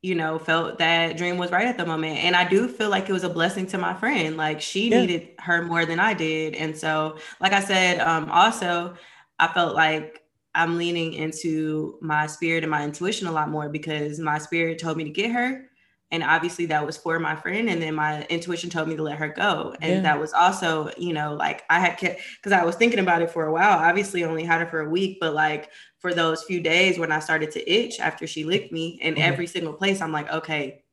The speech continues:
Speaker 1: s-, you, sis, you gotta, you gotta
Speaker 2: Yeah.
Speaker 1: make a conscious decision here that's gonna," and a lot of my friends, you included, were, you know, just really, uh,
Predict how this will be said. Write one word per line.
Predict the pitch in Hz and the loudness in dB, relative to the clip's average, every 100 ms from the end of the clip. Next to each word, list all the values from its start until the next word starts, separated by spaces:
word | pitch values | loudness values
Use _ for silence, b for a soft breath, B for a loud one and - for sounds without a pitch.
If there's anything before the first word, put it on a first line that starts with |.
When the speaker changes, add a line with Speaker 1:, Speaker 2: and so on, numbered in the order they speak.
| _ _ _ _ _ _ _ _ | _ _ _ _ _ _ _ _
Speaker 1:
s-, | - - _ - | -20 -20 _ -10
you, | 180 180 - _ - | -8 -8 -12 _ -20
sis, | - 185 180 | -8 -6 -4
you | 185 | -2
gotta, | 160 147 143 - - | 0 0 -6 -12 -8
you | 170 | -6
gotta | 160 151 143 | -2 0 2
Speaker 2:
Yeah. | 139 131 | 4 4
Speaker 1:
make | 135 135 | 4 4
a | |
conscious | 143 165 165 160 | 4 4 4 -4
decision | 151 151 190 185 | -6 -2 0 0
here | 175 156 151 | 0 0 0
that's | 151 151 | -4 -4
gonna," | 156 151 151 B B - | -4 -4 -8 B B -2
and | 160 | 0
a | 160 | 2
lot | 165 175 175 | 4 4 4
of | 170 - | -4 -4
my | 160 156 | -2 0
friends, | 175 196 190 185 180 | 0 0 2 0 -2
you | 175 180 | -2 -2
included, | 170 170 180 180 165 | -2 -2 0 0 0
were, | 156 156 151 151 B B - | 0 0 -2 -8 B B -4
you | 180 | -2
know, | 151 | -2
just | 151 160 - - | -4 -8 -10 -6
really, | 165 160 156 151 - - | -2 0 -2 -4 -8 -4
uh, | 147 - | -2 -2